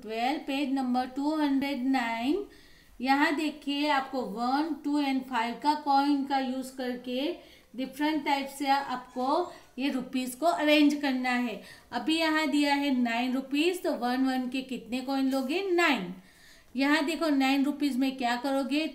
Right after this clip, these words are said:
टू, टू के four coin लोगे और वन।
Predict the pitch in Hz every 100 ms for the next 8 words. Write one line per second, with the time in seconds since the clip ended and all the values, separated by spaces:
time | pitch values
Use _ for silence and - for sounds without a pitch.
0 | - 277 277 277 262 269 240 - 220 226
1 | 226 269 269 269 269 294 339 302 311 269
2 | 311 208